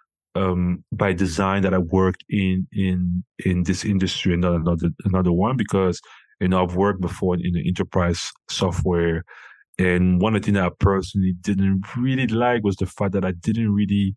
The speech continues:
always get a feel of how people were using the product and how important this was for the, the features that we're developing were important to them.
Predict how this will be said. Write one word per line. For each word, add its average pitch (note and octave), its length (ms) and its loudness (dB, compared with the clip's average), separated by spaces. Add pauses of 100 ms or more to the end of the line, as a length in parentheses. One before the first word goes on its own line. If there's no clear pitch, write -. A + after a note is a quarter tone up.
(560)
always G2 320 2
get F#2 160 0
a F2 40 0
feel F#2+ 480 0
of E2+ 60 -2
how F2 500 -2
people G2 220 0
were F#2+ 60 4
using F#2 220 2
the F2 60 0
product F2 320 0
and D#2+ 100 -6
how F2 280 -2
important F2 540 -2
this E2+ 160 -6
was F2+ 240 -2
for - 180 -12
the, E2+ 340 0
the F#2 80 -4
features - 320 -4
that F#2 120 2
we're F2 80 2
developing F2 420 0
were E2+ 140 0
important F2+ 540 -2
to F#2+ 100 -4
them. F#2+ 320 0